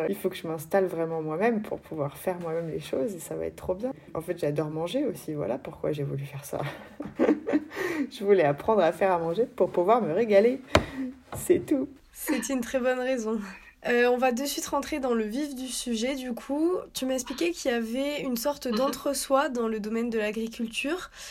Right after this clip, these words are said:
Speaker 2: et qu'il s'agit surtout d'un métier qui se transmet de père en fils, et, euh, si j'ose dire, parce que, euh, on en reparlera, mais du coup, il n'y a pas beaucoup de femmes, euh, dans ce milieu-là. Euh, comment oser s'aventurer dans un milieu dont on ne fait pas partie à l'origine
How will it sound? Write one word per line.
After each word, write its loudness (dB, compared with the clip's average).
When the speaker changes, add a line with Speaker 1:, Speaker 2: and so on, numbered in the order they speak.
Speaker 2:
et 2
qu'il 0
s'agit 0
surtout -2
d'un 0
métier -2
qui -4
se -2
transmet -4
de -4
père 0
en 0
fils, -4
et, -2
euh, -2
si -4
j'ose 0
dire, 0
parce -2
que, -4
euh, 2
on -2
en -2
reparlera, -2
mais -4
du -10
coup, -8
il 0
n'y 2
a -2
pas -4
beaucoup -10
de -16
femmes, -2
euh, -2
dans -4
ce -8
milieu-là. 0
Euh, 6
comment 2
oser 0
s'aventurer -2
dans 0
un 2
milieu 0
dont 0
on -2
ne -2
fait -4
pas 0
partie -4
à -2
l'origine -2